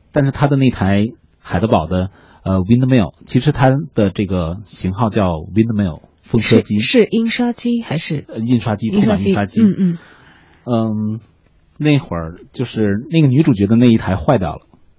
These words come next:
Speaker 1: 嗯，这台机型是一个非常传奇的一个机型，它基本上，嗯，在这台机型结束了以后，就进入了胶版印刷的时代，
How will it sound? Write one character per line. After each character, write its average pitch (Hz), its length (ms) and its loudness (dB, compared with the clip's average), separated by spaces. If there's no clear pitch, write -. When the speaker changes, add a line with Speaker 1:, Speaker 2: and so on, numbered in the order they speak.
Speaker 1:
嗯， 127 260 -2
这 190 160 2
台 135 140 0
机 156 180 -8
型 110 180 -4
是 120 160 -4
一 113 60 0
个 110 160 0
非 127 120 -8
常 127 120 0
传 98 240 -4
奇 98 160 -8
的 90 80 -6
一 90 40 -4
个 90 60 -4
机 98 220 -8
型， 85 320 -10
它 113 100 -8
基 113 180 -12
本 98 180 -4
上， 92 260 -2
嗯， 101 340 -2
在 139 160 4
这 160 160 4
台 120 120 4
机 113 140 -2
型 104 200 0
结 92 140 -2
束 104 180 -2
了 92 40 0
以 80 60 -6
后， 101 220 -4
就 98 80 -2
进 113 200 0
入 104 120 0
了 92 80 0
胶 127 200 0
版 87 160 -2
印 85 80 -6
刷 - 160 -10
的 85 80 -6
时 - 160 -12
代， 80 220 -12